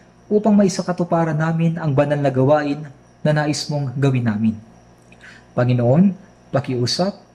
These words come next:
pamunuan at gabayan kami upang hindi na kami muling maagaw ng mga walang kabuluhang bagay sa mundo at hindi kami mamuhay ayon sa mga pagnanasa ng aming laman, kundi mamuhay lamang para sa banal na kalooban at kaluwalhatian ng Diyos.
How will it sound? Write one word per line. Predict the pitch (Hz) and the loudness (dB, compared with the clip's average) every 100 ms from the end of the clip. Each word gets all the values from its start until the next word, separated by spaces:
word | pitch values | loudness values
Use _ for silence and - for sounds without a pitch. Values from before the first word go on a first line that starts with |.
| _ _ - | _ _ -2
pamunuan | 139 147 160 165 160 | 0 2 2 2 0
at | 156 | 0
gabayan | 143 139 139 139 135 | 0 2 2 2 0
kami | 143 208 214 - | 2 4 2 0
upang | 160 160 151 | -2 -2 0
hindi | 160 165 | 2 2
na | 160 | 2
kami | 160 160 151 | 2 0 2
muling | 156 160 | 2 2
maagaw | 156 143 147 160 151 | 0 0 0 0 0
ng | 131 | -2
mga | 139 143 | -2 0
walang | 139 143 139 | 0 0 -2
kabuluhang | 143 139 143 139 | -2 0 2 2
bagay | 135 131 131 | 2 2 2
sa | 127 135 | 0 0
mundo | 131 135 131 117 - - - - _ - | 0 2 2 -2 -8 -20 -20 -20 _ -4
at | 156 | 0
hindi | 170 165 170 | 4 2 2
kami | 160 160 | 0 0
mamuhay | 156 165 180 165 170 | 2 2 2 2 0
ayon | 156 156 | 0 -2
sa | 151 151 | -2 -4
mga | 147 143 | -4 -2
pagnanasa | 147 139 143 139 - 139 | -2 -2 -2 -2 -4 -6
ng | 139 | -2
aming | 131 135 135 | -2 0 2
laman, | 135 135 110 - - - _ _ 143 | 0 -2 -8 -14 -20 -20 _ _ 0
kundi | 135 139 | 2 4
mamuhay | 135 160 165 165 | 4 4 4 2
lamang | 160 165 160 156 | 0 -2 -4 -4
para | 151 147 | -4 -2
sa | - 139 | -4 -2
banal | 135 135 | -2 0
na | 131 | 0
kalooban | 131 135 139 165 156 156 | 0 -2 0 -2 0 -2
at | 156 | -4
kaluwalhatian | - 143 139 131 127 123 120 | -4 -2 0 0 -2 -2 0
ng | 113 | 0
Diyos. | 110 113 - - | -2 -4 -4 -4